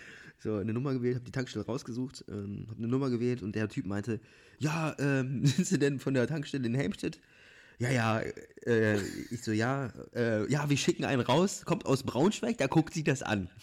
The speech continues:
<laughs> Da guckt sie das an und, äh, wenn, wenn was ist, melden wir uns, äh, machen Sie ja keine Panik.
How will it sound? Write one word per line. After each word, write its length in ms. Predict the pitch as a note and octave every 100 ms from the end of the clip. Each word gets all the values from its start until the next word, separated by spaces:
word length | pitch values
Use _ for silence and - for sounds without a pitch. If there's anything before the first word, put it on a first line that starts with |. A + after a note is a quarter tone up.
| -
<laughs> 920 | C#3+ - - - - - - - -
Da 80 | B2
guckt 260 | A#2+ G3 -
sie 100 | C#3+
das 180 | C3
an 260 | A#2 D#3+ F3
und, 380 | C3 C3 C3+ C#3
äh, 360 | B2+ C3+ B2+
wenn, 200 | B2 D3+
wenn 100 | C#3+
was 160 | D3 C3
ist, 160 | D#3 B2+
melden 220 | A2+ C3+
wir 80 | G#2+
uns, 240 | A#2+ A#2+
äh, 80 | F#2+
machen 220 | A2+ A#2
Sie 60 | G2+
ja 80 | G#2+
keine 200 | G2+ F#2+
Panik. 320 | E2+ D#2+